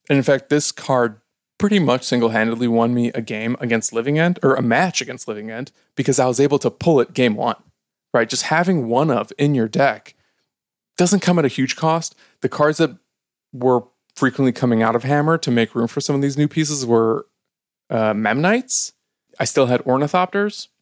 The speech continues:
but be that as it may, Lion Sash, I mean, it's just, like, main deck graveyard hate. It's also something that you can fetch with your Stoneforge Mystic when that's relevant.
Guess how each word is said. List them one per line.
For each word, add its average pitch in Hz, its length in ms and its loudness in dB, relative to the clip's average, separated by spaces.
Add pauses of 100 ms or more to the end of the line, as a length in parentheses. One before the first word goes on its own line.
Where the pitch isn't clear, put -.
(480)
but 143 120 2
be 143 100 4
that 127 160 4
as 113 120 0
it 113 40 2
may, 107 180 4
Lion 120 320 0
Sash, 110 560 0 (120)
I 123 60 -6
mean, 113 300 0
it's - 120 -2
just, - 180 -2
like, 135 240 0 (360)
main 143 180 0
deck 143 140 2
graveyard 131 340 2
hate. 127 300 0
It's - 120 -10
also 120 520 2 (540)
something 117 280 0
that 110 100 4
you 110 80 -4
can 113 140 -2
fetch - 520 0
with 117 240 -2
your 113 80 -4
Stoneforge 123 480 0
Mystic 120 400 -2
when 113 140 0
that's 107 200 -4
relevant. 147 580 0